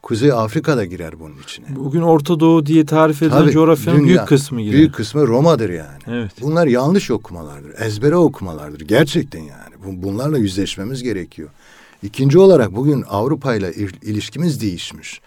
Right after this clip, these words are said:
Speaker 1: Yani sadece Almanya'da iki milyondan fazla Türkiye'li insanlar yaşıyor. Nüfusun yüzde on beşi Müslüman olmaya başlamış Avrupa'da.
Speaker 2: Evet.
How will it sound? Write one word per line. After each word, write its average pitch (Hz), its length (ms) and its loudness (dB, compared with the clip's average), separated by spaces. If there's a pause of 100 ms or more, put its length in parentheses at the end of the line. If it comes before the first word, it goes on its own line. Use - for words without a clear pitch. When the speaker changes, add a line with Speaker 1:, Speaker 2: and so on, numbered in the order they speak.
(480)
Speaker 1:
Yani 135 220 4
sadece 147 340 2
Almanya'da 120 580 0
iki 123 220 -6
milyondan 127 420 -2
fazla 123 380 -4 (100)
Türkiye'li 139 400 -4
insanlar 127 480 -6
yaşıyor. - 420 -8 (720)
Nüfusun 120 360 -4
yüzde 143 280 0
on 151 260 0
beşi 139 240 0
Müslüman 160 500 0
olmaya 98 380 -4
başlamış 76 500 -16
Avrupa'da. 76 520 -20
Speaker 2:
Evet. 117 260 0